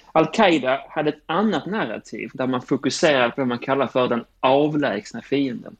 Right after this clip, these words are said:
Och det var då U S A som var kittet som skyddade och gav näring till de nära fienderna, det vill säga regimerna i Mellanöstern.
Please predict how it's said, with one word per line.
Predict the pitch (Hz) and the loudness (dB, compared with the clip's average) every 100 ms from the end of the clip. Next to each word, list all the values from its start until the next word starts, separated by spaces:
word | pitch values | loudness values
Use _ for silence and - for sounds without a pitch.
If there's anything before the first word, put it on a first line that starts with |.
| _ _ | _ _
Och | _ 123 | _ 0
det | 117 | 4
var | 123 | 4
då | 127 - | 4 4
U | 123 127 | 0 0
S | 120 - | -2 0
A | 135 - - _ - - | -2 -2 -10 _ -20 -6
som | - 123 | -2 2
var | 123 | 0
kittet | - - 196 - - 120 117 - | 0 4 4 4 -2 -6 -4 -6
som | - 120 | -8 -6
skyddade | 113 - 143 151 151 139 113 110 113 - _ - | -6 2 4 4 4 4 2 -2 -4 -6 _ -8
och | - 139 117 - - _ - | 0 0 0 -6 -20 _ -2
gav | 135 123 | 0 2
näring | 123 127 135 165 135 113 107 | 2 4 6 6 4 -2 -8
till | 117 131 123 117 | -6 -4 -4 -4
de | 123 123 | -4 0
nära | 135 143 175 170 117 | 2 4 4 2 -2
fienderna, | - 180 196 131 107 107 113 | 0 2 2 0 -2 -8 -8
det | 117 | -8
vill | 117 | -8
säga | 123 117 | -6 -6
regimerna | 113 - 139 117 104 104 107 - _ | -2 2 4 2 -2 -6 -8 -12 _
i | - | -2
Mellanöstern. | 120 120 135 101 104 - - | 0 2 0 -2 -6 -10 -14